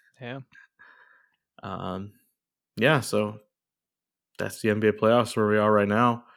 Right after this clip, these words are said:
Speaker 2: Um,
Speaker 1: Pretty exciting.
Speaker 2: Is it?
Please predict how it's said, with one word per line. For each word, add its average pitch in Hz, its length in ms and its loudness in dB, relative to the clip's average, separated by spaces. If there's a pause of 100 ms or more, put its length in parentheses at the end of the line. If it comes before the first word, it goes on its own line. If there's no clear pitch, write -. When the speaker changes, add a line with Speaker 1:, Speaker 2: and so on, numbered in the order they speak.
(500)
Speaker 2:
Um, 98 500 -10
Speaker 1:
Pretty 117 180 -10
exciting. 160 440 -10 (1000)
Speaker 2:
Is 104 200 -2
it? 113 140 2